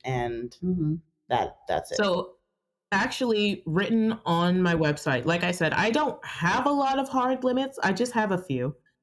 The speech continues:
Speaker 3: So, you know, it's not like I'm going to be like, "We can't do this and we can't do that and we can't do this." And if, you know, somebody is like that, that's cool too. Always say it. But for me, I just like to say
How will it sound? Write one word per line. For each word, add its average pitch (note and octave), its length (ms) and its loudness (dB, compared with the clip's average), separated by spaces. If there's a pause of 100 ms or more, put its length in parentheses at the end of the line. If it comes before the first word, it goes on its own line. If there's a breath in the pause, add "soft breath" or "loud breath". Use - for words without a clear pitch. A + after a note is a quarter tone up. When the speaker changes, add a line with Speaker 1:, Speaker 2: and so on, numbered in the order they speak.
(260)
Speaker 3:
So, G3 140 -2
you F3+ 160 4
know, E3+ 140 4
it's F3 160 -2
not F#3+ 180 2
like F3+ 180 2
I'm E3 120 2
going D#3+ 220 2
to E3+ 120 2
be D#3+ 160 0
like, D3 160 0
"We C#3 100 0
can't A#3 260 0
do A3+ 100 2
this F3 260 0
and D3 80 2
we D#3 80 2
can't G#3+ 240 0
do G#3 120 2
that E3+ 140 2
and D3 80 2
we D#3 80 2
can't A3+ 260 0
do G#3 100 2
this." F3+ 200 0
And F3 120 4
if, F3 220 0
you D#4 100 2
know, C#4+ 120 2
somebody C4+ 380 2
is C4 120 0
like A3 160 0
that, A3 160 0
that's A3 200 0
cool A#3 240 0
too. A3+ 280 0
Always G3 520 2
say F3+ 220 2
it. C3 200 -2 (380 loud breath)
But G3 240 -2
for G3 120 2
me, G3+ 400 2
I F3+ 220 2
just F3+ 240 0
like F3+ 200 0
to E3+ 100 0
say D#3+ 600 0